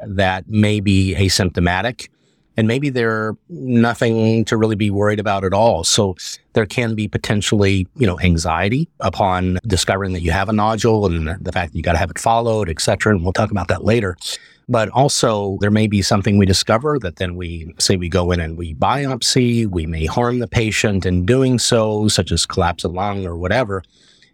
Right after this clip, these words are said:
And that thing that we found may not have been anything in the first place. So that's really where kind of the risk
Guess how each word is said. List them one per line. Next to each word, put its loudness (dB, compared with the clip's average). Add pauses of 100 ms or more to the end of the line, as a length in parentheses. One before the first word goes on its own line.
And 2
that -4
thing 0
that -6
we 2
found -2
may 2
not -2
have -2
been 0
anything 0
in -2
the -6
first -2
place. 0
So 0 (340)
that's -2
really 4
where 2
kind -2
of -4
the 0
risk 2